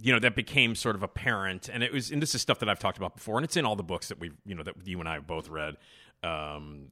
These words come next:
and, and when you have written, <laughs> um, um, it, about how during that time period, like, a lot of the, a lot of the female cast members, you know, particularly people like, you know, Sarah Silverman and other people who, who, like Jeanine Garofalo, who had the, a very brief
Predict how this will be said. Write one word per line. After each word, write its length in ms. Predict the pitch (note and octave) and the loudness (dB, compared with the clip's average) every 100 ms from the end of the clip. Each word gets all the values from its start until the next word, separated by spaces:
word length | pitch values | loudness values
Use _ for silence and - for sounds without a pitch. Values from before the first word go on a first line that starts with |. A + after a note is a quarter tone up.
| _ | _
and, 240 | A2 F#2 G2 | -4 -2 4
and 260 | C#3+ G#2 | 4 4
when 220 | A2+ G2 F#2+ | 0 -2 0
you 160 | A2 | 0
have 140 | F#2 A2+ | 4 8
written, 320 | - E2+ E2 - - | 6 6 -10 -4 0
<laughs> 560 | - D3 - - A#2+ | 2 2 0 -2 6
um, 400 | A#2 A#2+ - C#3 - F#3 G3+ - | 8 8 6 4 2 0 0 6
um, 540 | C3+ C3 B2+ B2 B2 B2 | 10 12 12 8 2 2
it, 300 | D#3 D#3+ E3+ D#3 | 2 6 6 6
about 340 | C#3 D3+ - | 10 10 10
how 300 | - C#3 C3+ | 8 10 10
during 260 | A#2 F3+ D#3 | 6 4 4
that 140 | C3 | 2
time 280 | - A#2 A2+ | 2 2 2
period, 320 | - A2+ G#2+ | 0 -2 0
like, 120 | G#2 G#2+ | -2 -2
a 60 | |
lot 180 | G#2+ A2 | 4 4
of 60 | G#2 | 4
the, 140 | G2+ G2+ - | -2 -4 -4
a 80 | G#2 | 0
lot 180 | G2 | 0
of 60 | F2+ | 0
the 60 | F2 | -2
female 360 | F#3 E3+ C3+ | 2 4 4
cast 300 | - A2 - | 2 0 0
members, 380 | G#2+ F#2+ F#2 - | -4 -4 -6 -6
you 60 | A#2+ | -8
know, 60 | G#2 | -8
particularly 380 | - B2+ A2 F#2 | -4 -4 -4 -6
people 220 | G2 F2 | -8 -6
like, 160 | E2+ - - | -8 -10 -16
you 100 | F2+ | -12
know, 80 | E2 - - | -12 -14 -10
Sarah 260 | - E2+ | -4 -4
Silverman 640 | - - G#2+ F2 E2+ D#2+ E2 | -6 -4 -4 -4 -6 -6 -6
and 120 | E2 | -6
other 120 | F#2 | -6
people 340 | F2 D#2+ E2 D#2+ | -8 -8 -10 -10
who, 60 | F2+ | -12
who, 20 | F2+ | -6
like 140 | F#2+ - | -6 -2
Jeanine 260 | - G2+ | -2 -2
Garofalo, 400 | E2 D#2 D2+ E2 | -2 -6 -6 -8
who 80 | D#2 | -8
had 100 | D#2+ | -10
the, 240 | D#2+ E2 F2 | -12 -12 -10
a 40 | |
very 200 | E2+ E2 | -6 -6
brief 380 | D2+ E2 D2 - | -6 -8 -10 -14